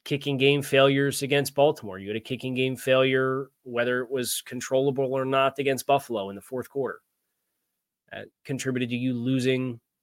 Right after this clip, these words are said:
a lot more than just a football game. So, uh, Danny Crossman, I think, was the, the kind of the one pe-, person that we looked at last year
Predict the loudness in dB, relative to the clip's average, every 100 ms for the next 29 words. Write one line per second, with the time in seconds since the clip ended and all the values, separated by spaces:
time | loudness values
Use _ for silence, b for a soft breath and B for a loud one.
0 | _ _ _ 2 6 6 6 2 2 0
1 | -2 0 -2 -2 -4 -6 _ _ _ _
2 | _ _ _ _ _ _ _ _ _ _
3 | _ _ _ _ -8 6 10 12 10 4
4 | b b b b _ -6 -4 -4 -6 -14
5 | -20 _ _ 6 8 10 6 8 8 8
6 | 6 2 2 0 -6 _ _ _ _ _
7 | -4 0 2 4 2 2 0 0 -2 -6
8 | 2 4 4 2 4 4 2 -4 -12 -12
9 | 0 0 2 -2 -2 -2 -2 -2 -4 -4
10 | 0 0 4 2 4 4 4 2 -6 -6
11 | -6